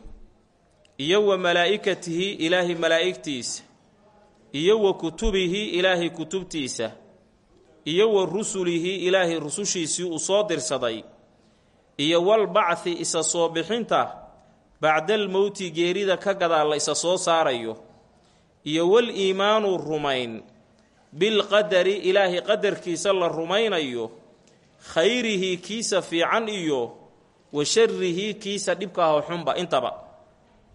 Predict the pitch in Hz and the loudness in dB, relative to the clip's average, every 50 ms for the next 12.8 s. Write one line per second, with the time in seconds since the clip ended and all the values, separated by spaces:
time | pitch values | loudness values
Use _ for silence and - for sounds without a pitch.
0 | _ _ _ _ - - - - - - - _ _ _ _ - - - 226 240 | _ _ _ _ -20 -20 -20 -20 -20 -20 -20 _ _ _ _ -4 -2 0 2 2
1 | 226 220 226 - 202 202 247 247 202 202 202 214 233 - 208 202 214 208 196 196 | 2 0 -2 -2 -2 0 0 0 2 4 4 4 4 4 2 2 0 0 0 -4
2 | 175 165 160 139 127 120 113 101 98 - - - - _ _ _ _ _ _ _ | -2 -2 0 -2 -2 -2 -4 -8 -10 -14 -18 -20 -20 _ _ _ _ _ _ _
3 | _ _ _ - - 143 151 185 208 208 196 165 180 170 165 151 170 156 156 151 | _ _ _ -6 -2 2 2 4 4 4 4 4 4 4 2 2 0 -2 -4 -6
4 | 165 156 160 160 180 185 170 160 165 160 147 - - 175 170 165 160 160 156 - | -6 -4 0 2 2 2 2 0 -4 -6 -6 -6 -6 -6 -6 -2 -2 -2 -2 -2
5 | 165 165 160 156 151 147 147 147 143 139 151 175 175 160 160 - 156 147 143 143 | -2 -6 -4 -4 -2 0 0 0 0 -2 -2 -2 -2 -2 -2 -4 -6 -6 -4 -4
6 | 139 135 - - 151 160 170 160 156 156 160 - 170 180 - - 156 160 151 151 | -4 -4 -6 -6 -4 -2 0 0 0 -2 -2 -4 -4 -4 -2 0 2 2 2 2
7 | 156 160 165 160 156 156 147 - 147 147 147 151 156 156 160 147 - 156 165 160 | 2 0 -2 -2 -4 -6 -6 -6 -4 -2 0 0 0 0 0 -2 -2 0 0 0
8 | 156 - 151 151 156 160 160 156 - - 160 165 147 151 151 151 - 160 165 - | 0 0 0 0 0 0 -2 -4 -2 0 0 0 2 0 0 -2 -4 -4 -4 -2
9 | 156 160 151 147 143 143 - 185 185 175 170 156 - 156 151 139 135 120 123 127 | -2 -2 -2 -2 -4 -4 -4 -4 -4 -2 -4 -4 -4 -4 -4 -4 -2 -2 -2 -2
10 | 131 135 123 101 - - - - - - _ _ _ _ _ _ _ _ _ - | -2 0 -2 -2 -4 -8 -14 -20 -20 -20 _ _ _ _ _ _ _ _ _ -20
11 | _ _ _ _ _ _ _ _ - 135 143 165 170 180 240 226 208 220 196 185 | _ _ _ _ _ _ _ _ -4 -2 0 2 4 4 2 2 2 2 2 2
12 | - 226 233 - - 190 175 165 151 147 139 127 120 113 101 95 | 2 0 -4 -4 -2 -2 -2 0 0 0 0 0 -2 -4 -6 -8